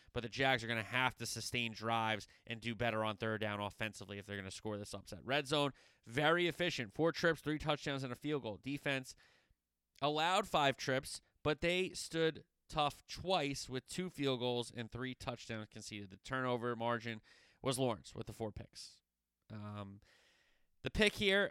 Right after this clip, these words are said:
I think Kansas City wins. I, I'm not going out on a limb by any stretch of the imagination with that one, but, um, more experience.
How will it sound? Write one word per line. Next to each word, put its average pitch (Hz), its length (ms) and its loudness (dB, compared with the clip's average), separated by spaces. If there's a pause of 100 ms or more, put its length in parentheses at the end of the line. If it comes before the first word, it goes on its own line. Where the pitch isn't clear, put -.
I 139 60 -4
think 156 220 4
Kansas 165 300 2
City 151 140 0
wins. 147 560 0
I, 123 300 -10
I'm 131 80 -4
not 135 220 -2
going 131 240 0
out 131 140 2
on 123 100 0
a 110 100 -4
limb 139 540 2
by 123 140 -2
any 127 160 -2
stretch 127 260 -4
of - 60 -10
the 131 100 -4
imagination 123 640 -4
with 120 120 -6
that 120 200 0
one, 120 260 -4
but, 110 220 -4 (880)
um, 117 560 -12 (1500)
more 165 180 6
experience. 143 920 -2